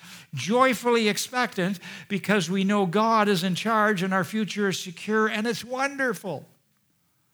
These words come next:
It's wonderful. I mean, I, I would like to, I'd like to see a, a, a great God-caused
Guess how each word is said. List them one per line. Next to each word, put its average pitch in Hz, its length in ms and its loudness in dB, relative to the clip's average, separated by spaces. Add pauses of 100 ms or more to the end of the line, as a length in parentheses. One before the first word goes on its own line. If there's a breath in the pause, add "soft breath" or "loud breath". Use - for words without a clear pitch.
(560)
It's 185 160 -6
wonderful. 262 760 -4 (1120)
I 226 80 -4
mean, 233 140 4
I, 226 460 -2
I - 20 2
would 262 200 2
like 196 320 2
to, 147 320 -2 (1300)
I'd 170 140 0
like 214 200 2
to 135 80 -10
see 185 280 -2
a, 147 100 -4 (120)
a, - 360 -12 (100)
a 139 60 2
great 180 540 2
God-caused 170 1300 2